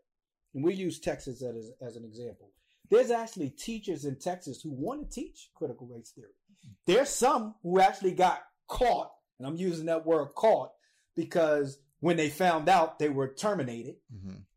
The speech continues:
Speaker 1: teaching critical race theory because they believe in the fact that this has to be done.
Speaker 2: Mm-hmm.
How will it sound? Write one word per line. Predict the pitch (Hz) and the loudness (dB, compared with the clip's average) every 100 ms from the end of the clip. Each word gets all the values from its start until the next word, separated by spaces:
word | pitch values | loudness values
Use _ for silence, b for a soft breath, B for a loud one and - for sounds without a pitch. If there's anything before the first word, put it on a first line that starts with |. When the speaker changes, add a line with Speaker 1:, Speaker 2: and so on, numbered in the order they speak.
| _ | _
Speaker 1:
teaching | - 190 139 147 | -6 -4 -4 -8
critical | 139 151 - 131 | -6 -6 -6 -8
race | 123 - | -10 -12
theory | - 113 - _ _ | -12 -14 -16 _ _
because | - 143 147 | -8 -4 -2
they | 151 139 | 0 -2
believe | 135 131 160 214 220 180 | -2 -4 -4 -4 -6 -8
in | 156 | -8
the | 139 | -8
fact | - 151 139 123 | -6 -4 -4 -4
that | 135 127 - | -4 -4 -4
this | 147 143 | -6 -4
has | 151 127 - | -6 -8 -8
to | 120 | -12
be | 120 | -10
done. | 117 202 - _ 98 | -8 -8 -10 _ -16
Speaker 2:
Mm-hmm. | 90 82 | -14 -16